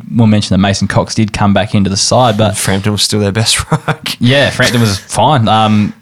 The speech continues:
Speaker 1: he actually had the six percent of the C B As, so
Speaker 2: He's looking good.
Speaker 1: and, um, and he won the hitouts too,
Speaker 2: I mean, he was
Speaker 1: so
Speaker 2: rucking as Hayden McLean most of the game, but the last few weeks have been looking good. Like,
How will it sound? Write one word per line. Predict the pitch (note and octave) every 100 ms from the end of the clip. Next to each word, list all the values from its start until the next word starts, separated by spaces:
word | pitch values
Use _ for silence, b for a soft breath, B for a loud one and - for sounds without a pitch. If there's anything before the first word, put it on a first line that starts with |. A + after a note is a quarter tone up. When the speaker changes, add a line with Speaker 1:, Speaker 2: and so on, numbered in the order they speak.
| -
Speaker 1:
he | B2+ C#3
actually | B2 B2
had | A2
the | G2
six | - A#2 -
percent | G#2+
of | G2+
the |
C | - G2+
B | F#2+
As, | F#2+ F#2 -
so | G2+ F#2+
Speaker 2:
He's | F#2+ G#2+
looking | D3 C3+
good. | G#2+ B2 D#2+ -
Speaker 1:
and, | A#2 A2+
um, | G#2+ G#2+ G#2 G#2 - b b b b b b C3+
and |
he | C#3
won | G3
the | F3+
hitouts | B2+ B2+ D#2 -
too, | A#2
Speaker 2:
I | A2
mean, | B2
he | A#2+
was | F#2
Speaker 1:
so | -
Speaker 2:
rucking | B2 D3+ C#3+
as | B2
Hayden | A#2+ A2+
McLean | A2 G#2+ G#2+
most | G#2+ G#2+ A2+
of |
the | G#2+
game, | G2+
but | G#2+ G2
the |
last | A#2+ A#2+ D3
few | C3+
weeks | A#2+ G#2+
have | A2
been | G#2
looking | G2+ G2+
good. | G2 E2
Like, | D#2 G#2